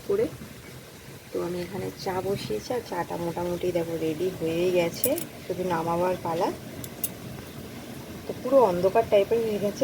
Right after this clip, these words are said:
তো আমি ফ্ল্যাশ লাইট জেলে জেলে কিন্তু ভিডিওগুলো করছি। তো এই বৃষ্টির সময় চা খেতে কার না ভালো লাগে বলো? এমনিতেই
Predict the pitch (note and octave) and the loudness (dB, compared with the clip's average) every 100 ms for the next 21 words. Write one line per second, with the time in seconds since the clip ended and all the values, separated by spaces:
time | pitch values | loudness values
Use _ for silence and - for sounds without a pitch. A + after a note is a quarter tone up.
0 | C#4+ G#3 G3+ G#3+ - G#3 G3 G#3+ G#3+ G3+ | 6 6 4 2 6 8 8 6 6 8
1 | F#3+ - E3+ F3 F3 F#3 F#3+ F3+ D4 B3+ | 6 2 0 2 4 4 4 2 2 6
2 | G3+ E3 D#3 E3 G3+ - D3+ - - - | 6 6 4 0 -2 -2 -6 -6 -8 -8
3 | - - - - - - - - - - | -10 -16 -14 -14 -14 -14 -14 -14 -14 -14
4 | - - - - - - - - - - | -14 -14 -14 -12 -12 -12 -12 -12 -10 -12
5 | - - - - - - - - - - | -12 -12 -12 -12 -12 -14 -12 -4 -4 -4
6 | - - F#3 F3+ F3 F#3 - A3 - G#3+ | -10 -6 -2 -2 -2 -4 -4 -8 -6 -4
7 | A3+ G#3+ E3 - F#3+ G3 E3+ D#3+ D#3+ E3 | -4 -2 -4 -4 -4 -4 -4 -6 -6 -4
8 | D#3 - - - - - - - - - | -4 -4 -4 -6 -8 -10 -14 -12 -10 -8
9 | - - - - - E3+ E3+ F3+ A3+ | -10 -12 -14 -6 -2 -2 -2 -4 -2